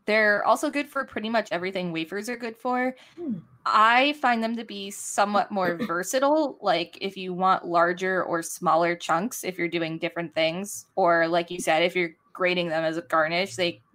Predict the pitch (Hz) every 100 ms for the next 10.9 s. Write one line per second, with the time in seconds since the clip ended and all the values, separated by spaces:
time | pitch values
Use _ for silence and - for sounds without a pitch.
0 | - 170 156 - 175 160 180 160 160 180
1 | 180 170 - 170 175 _ _ _ - 226
2 | 220 214 208 196 - - - - 208 240
3 | 349 370 - 226 214 202 202 196 190 185
4 | - _ _ _ _ _ _ - 214 269
5 | 277 262 - 233 208 214 220 196 - -
6 | 170 175 220 - 220 220 226 220 - -
7 | 190 - 160 170 - 254 285 269 214 208
8 | 185 175 175 185 220 220 - - 160 165
9 | 190 214 214 180 180 180 180 - - 175
10 | 170 160 170 160 110 - 92 - -